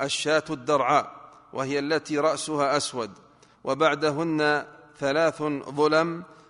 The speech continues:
ثم ثلاث حنادس،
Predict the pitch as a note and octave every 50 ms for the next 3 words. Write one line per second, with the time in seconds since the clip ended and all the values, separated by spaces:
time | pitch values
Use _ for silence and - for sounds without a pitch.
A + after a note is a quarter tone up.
0 | - _ - - D#3 E3 D#3+ D#3 D3+ D3+ D3 D3 D3 - - B2+ - - C#3+ C#3
1 | D3 D#3+ D#3+ D3+ - - D3+ D3+ C#3+ C#3+ C3 - - - _ - - - D3+ C3+
2 | C#3 D3 D3 C#3+ C#3 D3 E3 E3 - - - -